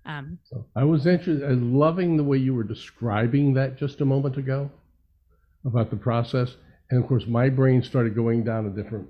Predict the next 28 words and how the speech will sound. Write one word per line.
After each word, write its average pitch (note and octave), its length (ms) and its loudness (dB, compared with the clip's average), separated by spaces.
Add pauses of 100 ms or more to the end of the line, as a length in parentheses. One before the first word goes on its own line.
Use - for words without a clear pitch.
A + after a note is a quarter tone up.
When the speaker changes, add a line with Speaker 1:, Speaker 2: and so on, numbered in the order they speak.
(120)
Speaker 2:
well, C3 320 -6
a A#2+ 60 -8
similar, F3 460 0
a - 80 -6
parallel B2+ 460 0
path, E2 300 -8
I'll F#2 180 -10
say. D#2+ 300 -14 (680)
Speaker 1:
Yeah. A3+ 240 -8 (260)
Speaker 2:
Of B2 140 0
something C3 520 0 (200)
we, A#2+ 440 2 (140)
we C3 140 0
weren't B2 260 2
gonna A#2 140 2
really A2+ 260 2
go G#2+ 240 0
into B2+ 380 4
about, G#2 360 0
you A#2+ 120 -4
know, F#2 100 -6
'cause G2+ 220 -4
it's G2+ 120 -6
the G#2 60 -6
first A#2 320 -2
of G2 100 -4
the G2 60 -4
year C#3 520 2